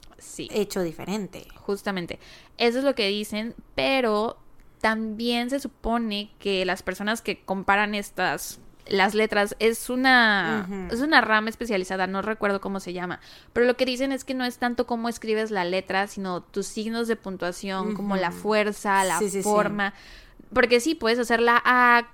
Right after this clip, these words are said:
Speaker 1: redondita y con palito, y puedes hacer la A como la escriben las computadoras, o la T con una curvita hacia abajo. Sí
Speaker 2: Ajá,
Speaker 1: puedes
Speaker 2: pero son
Speaker 1: cambiarlo
Speaker 2: como,
Speaker 1: fácilmente.
Speaker 2: son como la, las cons-, otras constantes, ¿no?
Speaker 1: Ajá,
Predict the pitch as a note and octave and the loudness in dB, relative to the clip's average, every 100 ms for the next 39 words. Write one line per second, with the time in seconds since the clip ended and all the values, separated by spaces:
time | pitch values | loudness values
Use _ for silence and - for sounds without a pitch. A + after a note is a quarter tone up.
0 | - A#3+ A#3+ B3 C4 C4 B3+ C4 B3+ C4+ | -4 2 4 4 0 -2 -2 -2 -2 -2
1 | C4 F#3 - G3+ G#3 G#3 G#3+ G#3 G#3 G3+ | -2 -2 0 -2 0 0 4 4 6 4
2 | G3 G#3 G3 E3 C#3+ C#3+ - F3+ F3+ F#3 | 0 -6 -6 -6 -8 -6 -2 0 0 0
3 | G3 F#3+ G3 G3 G3+ G3 - G#3+ A3+ A3 | -2 0 -4 -6 -8 -4 -2 0 2 2
4 | G#3 E3 E3 F3+ E3 D#3+ - F#3 F#3 F#3 | 4 2 0 -4 -4 -6 -4 0 0 0
5 | F3+ G3+ G3 F#3+ F#3 F#3 F3+ F3+ F#3 F3 | -2 -6 -4 -6 -6 -6 -6 -6 -6 -6
6 | - - A3 A3+ A#3 G#3 A3 G3+ F#3+ F#3+ | -8 -6 2 4 4 4 2 2 2 2
7 | G#3+ F#3+ F3+ F#3 F#3 F#3+ G3 - B2+ - | 0 -2 -4 -6 -6 -6 -6 -8 -6 -4
8 | G3+ G#3+ A3 G#3+ G3+ F#3 F3+ F3+ - G3 | -2 0 2 2 4 2 0 -4 -4 -4
9 | F#3+ - F#3+ F#3 - F#3+ A3+ A#3 A#3 G#3+ | -4 -6 -6 -6 -8 -8 -4 -4 -2 -6
10 | F#3+ G3 F#3 G3+ A#3 C4+ B3 G#3+ | -6 -6 -2 2 2 4 2 2